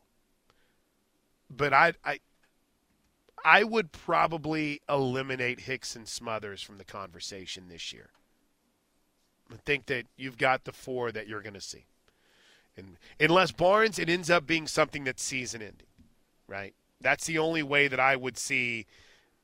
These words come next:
those two freshmen ending up in this mix. That's, um,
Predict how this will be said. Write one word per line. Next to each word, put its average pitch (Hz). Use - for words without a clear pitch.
those 139
two 139
freshmen 123
ending 123
up 113
in 107
this 104
mix. 80
That's, 135
um, 120